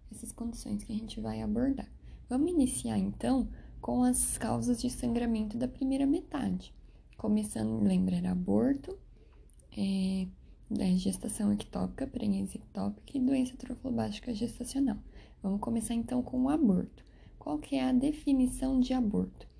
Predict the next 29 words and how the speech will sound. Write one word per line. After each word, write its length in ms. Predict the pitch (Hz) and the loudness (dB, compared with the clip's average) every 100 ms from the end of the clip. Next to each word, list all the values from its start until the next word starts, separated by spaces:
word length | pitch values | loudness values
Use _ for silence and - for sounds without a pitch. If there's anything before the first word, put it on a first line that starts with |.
| - - - - - | -20 -20 -20 -18 -6
O 140 | 294 | -2
aborto 480 | 311 208 240 262 254 | 2 4 4 4 0
é 40 | |
quando 260 | 254 233 233 | -4 0 0
eu 80 | 247 | 0
tenho 260 | - 190 | 0 0
a 60 | 202 | 2
expulsão, 920 | 247 - - 277 139 - - 180 220 - - - | 0 -2 0 2 2 -2 0 0 0 -6 -18 -8
a 80 | 226 | -2
interrupção 840 | 247 302 269 254 254 - 196 196 | 0 0 0 0 -2 -8 -4 0
da 100 | 254 | 2
gestação 800 | 269 233 226 - 202 - 180 190 - - - - 240 | 2 0 -4 -10 -10 -6 -2 -2 -4 -20 -20 -8 2
no 140 | 247 | 6
momento 600 | 262 262 254 208 208 208 - - - | 6 6 4 4 2 -2 -10 -16 -2
de 100 | 202 | -2
vinte 460 | 202 254 403 - 285 | 2 4 2 0 -4
semanas 760 | - 240 214 208 196 190 190 | -2 0 4 4 4 0 0
ou 100 | 185 | 2
menos, 500 | 185 185 233 254 247 | 4 4 4 2 2
então 320 | 214 208 202 | -2 0 2
antes 420 | 214 285 330 247 | 4 4 2 -4
de 120 | 233 208 | -4 -4
vinte 320 | 214 208 208 | 0 0 0
semanas, 680 | - 175 170 196 269 294 - - - - - - | -6 -2 0 0 0 -4 -12 -20 -20 -20 -20 -6
ou 460 | 269 277 294 339 330 | 0 4 4 2 -2
quinhentos 880 | - 285 277 269 277 277 302 277 | -2 4 6 8 6 4 0 -4
gramas 640 | 226 226 233 233 254 - - - - - - - - | -2 0 2 4 2 -2 -16 -20 -20 -20 -20 -20 -8
ou 500 | 226 247 254 254 247 | 2 6 8 8 6
menos 720 | 240 226 214 220 226 220 - | 6 4 4 4 -2 -2 -8